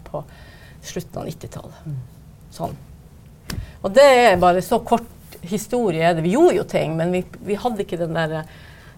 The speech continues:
Speaker 1: skriveferdigheten inne helt, tror jeg. Eller fokuset på det, for det kom jo disse poengene og alt det som har kommet i akademia, som man kan jo kritisere. Men, men sånn, og dermed så lærte vi å si, «OK, da må vi lære oss det.» Og så gjør vi det, og så, og så når du liksom har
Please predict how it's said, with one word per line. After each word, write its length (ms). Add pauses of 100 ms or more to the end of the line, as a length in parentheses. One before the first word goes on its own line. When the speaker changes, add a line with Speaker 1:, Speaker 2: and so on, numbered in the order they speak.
Speaker 1:
skriveferdigheten 1040
inne 180
helt, 320
tror 220
jeg. 100
Eller 160
fokuset 540
på 100
det, 140
for 100
det 160
kom 180
jo 80
disse 300
poengene 400
og 180
alt 140
det 120
som 120
har 80
kommet 260
i 60
akademia, 500
som 140
man 140
kan 120
jo 60
kritisere. 640
Men, 160 (460)
men 100
sånn, 180
og 240
dermed 280
så 100
lærte 320
vi 80
å 80
si, 100
«OK, 300
da 80
må 120
vi 100
lære 180
oss 140
det.» 240 (100)
Og 120
så 180
gjør 160
vi 80
det, 160 (140)
og 80
så, 200 (760)
og 100
så 200
når 120
du 260
liksom 240
har 240